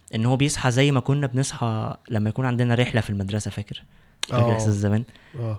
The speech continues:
Speaker 1: أنت أصلًا مظبط كل حاجة من بالليل وهدوم الرحلة وكل حاجة و-، وأنت ريدي، وقبل ما المنبه يرن بتكون في، بتاخد شاور عشان تنزل.
Speaker 2: أيوة.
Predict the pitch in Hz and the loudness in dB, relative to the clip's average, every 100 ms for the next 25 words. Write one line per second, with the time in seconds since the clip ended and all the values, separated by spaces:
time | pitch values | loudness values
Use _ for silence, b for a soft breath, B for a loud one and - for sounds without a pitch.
0 | 107 107 123 135 117 120 120 120 127 123 | -2 2 4 4 4 6 4 2 4 2
1 | - 123 117 104 104 120 113 120 120 120 | 4 4 4 4 4 4 4 6 6 4
2 | 127 117 123 120 127 123 117 - 98 90 | 4 0 2 0 0 0 0 -2 -6 -4
3 | 123 120 131 147 165 131 139 139 127 135 | 0 4 4 4 2 2 2 2 2 2
4 | 135 120 135 127 - 131 123 117 107 - | 2 2 0 0 0 -2 -2 -4 -4 -2
5 | 123 - 123 123 110 107 104 95 - - | -2 0 2 2 0 -2 -2 -2 -6 -10
6 | 117 110 | -6 -4